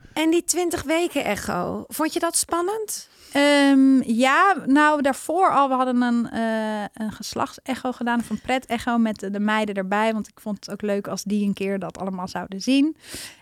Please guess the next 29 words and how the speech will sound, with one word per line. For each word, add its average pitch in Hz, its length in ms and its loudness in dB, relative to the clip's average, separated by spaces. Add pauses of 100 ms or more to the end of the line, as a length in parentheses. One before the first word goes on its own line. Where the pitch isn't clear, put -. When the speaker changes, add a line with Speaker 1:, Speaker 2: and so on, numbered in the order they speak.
Speaker 2:
En 208 240 0
we 196 60 -2
hadden 196 240 -2
dus 190 180 -8
twee 180 280 -8
meiden 208 400 0
en 196 200 -4
toen, 208 340 -4 (440)
eh, 190 720 -8 (640)
bleek 220 340 0
dat 175 160 -14
we 170 80 -12
er 175 120 -12
twee 185 240 -8
jongens 277 320 2
bij 269 240 -2
gingen 285 360 0
Speaker 1:
<gasps> 285 40 -4
Speaker 2:
krijgen. 269 460 -2 (400)
<laughs> - 320 -6 (300)
Dat 262 140 0
was 240 160 -2
wel 226 100 -4
heel 226 240 -2
Speaker 1:
Wat 254 160 4
Speaker 2:
leuk. 269 360 2
Speaker 1:
leuk, 370 540 4
Speaker 2:
Ja. - 20 -2
Speaker 1:
ja. 180 520 0